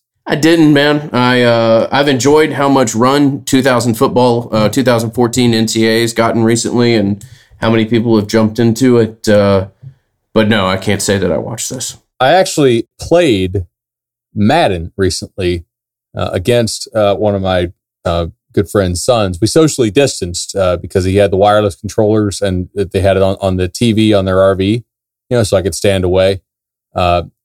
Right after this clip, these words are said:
Speaker 2: and I skunked him twenty-one nothing past the sticks, and I haven't played in probably three, four years.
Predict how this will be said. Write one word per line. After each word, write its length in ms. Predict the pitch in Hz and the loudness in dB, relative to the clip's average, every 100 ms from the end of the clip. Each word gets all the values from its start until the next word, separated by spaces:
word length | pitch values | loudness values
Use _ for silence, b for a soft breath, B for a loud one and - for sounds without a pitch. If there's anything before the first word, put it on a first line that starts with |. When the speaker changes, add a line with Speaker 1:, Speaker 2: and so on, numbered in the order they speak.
| - | -2
Speaker 2:
and 220 | 101 98 | 0 0
I 140 | 95 | -2
skunked 500 | 110 - - 170 165 | -4 -6 -4 -2 0
him 100 | 110 | -2
twenty-one 460 | 101 - 120 110 104 | -2 0 0 2 2
nothing 300 | 113 107 92 | 2 0 -2
past 280 | - 123 - | -2 -2 -2
the 60 | - | -10
sticks, 520 | - - 151 110 - | -10 -2 0 2 0
and 80 | 101 | 0
I 80 | 120 | 2
haven't 240 | 113 95 | 0 0
played 220 | 113 104 | 2 2
in 80 | 92 | 0
probably 180 | 104 98 | 0 0
three, 180 | - 95 | -2 -4
four 220 | - 95 | 0 2
years. 420 | 92 92 87 - | 2 2 0 -6